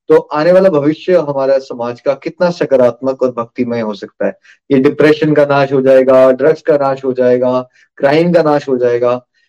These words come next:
and we would be living in such a beautiful society, है ना? और जब हम सब जाएंगे, वर्ल्ड तो छोड़ना ही है, तब हम भगवत धाम को प्राप्त कर लेंगे।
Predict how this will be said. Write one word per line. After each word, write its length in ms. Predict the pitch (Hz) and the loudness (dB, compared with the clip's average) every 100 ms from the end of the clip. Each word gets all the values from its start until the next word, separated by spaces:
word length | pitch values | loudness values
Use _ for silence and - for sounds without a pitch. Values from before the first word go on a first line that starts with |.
| - | -10
and 140 | 131 147 | -2 0
we 80 | |
would 160 | 160 165 | 0 0
be 100 | 160 | -2
living 240 | 165 175 175 | -2 0 -4
in 60 | 165 | -2
such 180 | 175 - | -4 -4
a 140 | 170 | -4
beautiful 400 | 139 156 156 165 | 0 -2 0 -2
society, 680 | 165 - _ 127 139 131 113 98 _ _ - | -2 -4 _ -4 -2 -2 -4 -12 _ _ -4
है 40 | |
ना? 160 | 208 - _ - | -4 -6 _ -4
और 100 | 139 | 0
जब 140 | 165 | 2
हम 100 | 180 | 2
सब 260 | 175 185 185 _ _ | 0 -2 -6 _ _
जाएंगे, 480 | 139 160 196 202 202 147 | -4 0 2 2 0 2
वर्ल्ड 200 | 143 151 | 0 0
तो 60 | |
छोड़ना 300 | 165 180 180 | -4 -6 -4
ही 60 | 180 | -6
है, 120 | 160 _ | -8 _
तब 120 | 123 | -8
हम 220 | 120 117 | -8 -10
भगवत 200 | 117 131 | -6 -4
धाम 220 | 135 143 143 | -2 -2 -2
को 120 | 147 | -2
प्राप्त 320 | 143 131 - | 0 0 -2
कर 100 | 123 | -4
लेंगे। 280 | 123 127 | -4 -12